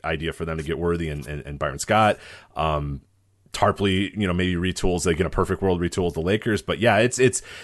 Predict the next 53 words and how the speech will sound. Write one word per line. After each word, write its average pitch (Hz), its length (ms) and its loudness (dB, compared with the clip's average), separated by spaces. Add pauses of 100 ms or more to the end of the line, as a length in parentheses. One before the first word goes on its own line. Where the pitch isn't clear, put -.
(160)
on 151 160 4
its - 100 -2
face, 147 280 4
it's - 80 -4
kinda 120 180 4
like, 87 160 4
"Oh 120 80 4
my 78 140 -2
God, 101 220 2
for 80 100 -6
Roy 82 100 0
Tarpley, 80 360 0
thank 90 180 -2
God 90 120 6
they 85 100 2
didn't 80 180 -2
do 80 100 0
that." 104 260 6
But 90 200 2
yeah, 98 160 4
i-, 87 100 2
in, 139 480 4
in 170 200 8
the 156 80 8
moment, 135 520 6
at 123 180 6
the 104 80 -6
time, 92 460 2 (320)
it 127 100 8
wasn't 107 240 6
that 87 160 4
wild. 80 300 6
It's 80 100 0
just, - 180 -4
yeah, 80 280 -2
knowing 117 500 6
where 104 140 6
Tarpley's 98 400 4
career 92 180 2
was 85 140 -4
gonna 82 160 -2
go 87 220 4
and 85 100 0
maybe 87 140 2
being 80 200 -4
smart 87 220 2
enough 82 140 -4
to 85 100 -2
look 82 240 0
at 71 160 -4
some 82 120 -4
of 78 60 -6
the, 71 240 -4